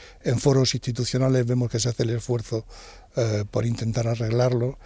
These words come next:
eh, pero que avanzamos muy lentamente y que la solución se repite, que con los trabajadores temporales cada vez van a peor, que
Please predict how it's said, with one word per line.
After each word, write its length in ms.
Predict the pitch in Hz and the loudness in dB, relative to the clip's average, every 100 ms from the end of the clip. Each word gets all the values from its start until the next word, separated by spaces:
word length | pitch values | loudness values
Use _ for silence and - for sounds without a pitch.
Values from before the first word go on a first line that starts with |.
| - - - | -20 -20 -12
eh, 300 | 190 107 107 104 | -2 0 0 0
pero 200 | 110 104 | -2 0
que 80 | |
avanzamos 480 | 110 104 107 113 113 | 0 0 0 0 0
muy 460 | 110 113 127 139 127 | 0 2 6 6 6
lentamente 800 | 123 113 104 101 101 98 95 92 - - - | 4 2 0 -2 -2 -4 -6 -10 -12 -18 -6
y 100 | 123 | -4
que 100 | 113 | 0
la 100 | 113 | 2
solución 420 | 113 113 104 123 123 | 2 0 0 0 0
se 140 | 120 | 0
repite, 600 | 117 113 131 120 131 147 - - - - - | 0 0 0 2 0 -2 -8 -20 -20 -20 -16
que 800 | - 110 101 98 98 98 98 98 - | -6 -2 -2 -2 -2 -2 -4 -4 -4
con 160 | 104 | -4
los 100 | 107 | -2
trabajadores 500 | 107 104 - 120 117 | -2 -2 0 0 0
temporales 500 | - 107 113 110 107 | -2 -4 -2 0 -2
cada 260 | - 104 104 | -2 -2 0
vez 180 | 104 101 | 0 -2
van 140 | 98 | -4
a 80 | 98 | -6
peor, 340 | 95 110 120 - - - - | -2 0 0 -4 -16 -18 -16
que 100 | - | -16